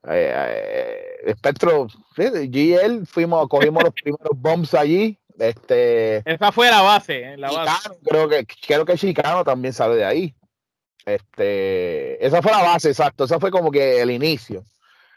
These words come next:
Speaker 1: Y después de ahí yo me quité, por eso mismo, por, por el baloncesto, estaba enturado, no tenía mucho tiempo. Ese año yo también viajé a México a jugar.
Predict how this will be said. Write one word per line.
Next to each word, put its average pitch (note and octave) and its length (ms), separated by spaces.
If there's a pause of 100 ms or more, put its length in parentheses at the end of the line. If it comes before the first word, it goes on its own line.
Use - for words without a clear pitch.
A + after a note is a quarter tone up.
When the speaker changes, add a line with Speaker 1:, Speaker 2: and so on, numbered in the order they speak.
(200)
Speaker 1:
Y C3+ 140
después D3 380
de A3 80
ahí A#3+ 220
yo G#3+ 160
me G#3+ 160
quité, G#3+ 580
por C3+ 160
eso F3 200
mismo, F3 260
por, B2 380
por A#2+ 160
el A#2 40
baloncesto, D3 840
estaba A2 380
enturado, B2+ 880
no A2+ 200
tenía A2+ 200
mucho A2 240
tiempo. C3 500
Ese C3 180
año B2+ 360
yo A#2+ 160 (320)
también A#2+ 400
viajé A#2+ 260
a A#2+ 80
México A#2+ 300
a - 20
jugar. C3 460